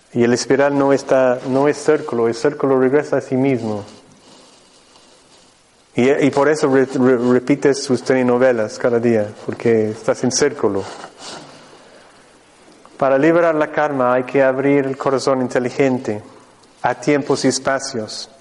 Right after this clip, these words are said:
Y cuando abrimos el corazón inte-, inteligente a tiempos y espacios, eso crea un movimiento,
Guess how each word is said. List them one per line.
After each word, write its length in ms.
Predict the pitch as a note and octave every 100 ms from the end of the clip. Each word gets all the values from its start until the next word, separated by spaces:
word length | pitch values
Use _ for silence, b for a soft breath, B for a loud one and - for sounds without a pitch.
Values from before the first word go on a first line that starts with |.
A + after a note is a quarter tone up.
| _ _ _ _ _ _ _ B B B B B B -
Y 80 | A#2+
cuando 360 | C3+ C3 C3+
abrimos 500 | C3 C3+ D#3 D#3 C#3+
el 100 | C#3
corazón 420 | - D3 C3+ C#3
inte-, 360 | C3 B2+ C3+ C3+ C3+
inteligente 600 | A#2+ C3+ B2 B2+ B2+ A#2+
a 80 |
tiempos 380 | A#2+ C#3 C3 B2+
y 40 | B2+
espacios, 760 | - C3 B2 - G#2 G#2+ - - - - - - - - - - - - - -
eso 260 | D3 F3
crea 680 | E3+ D#3+ D#3 D3 D3 D3+ - -
un 180 | C#3
movimiento, 720 | C#3 C#3 C3+ D3 C#3 A2 -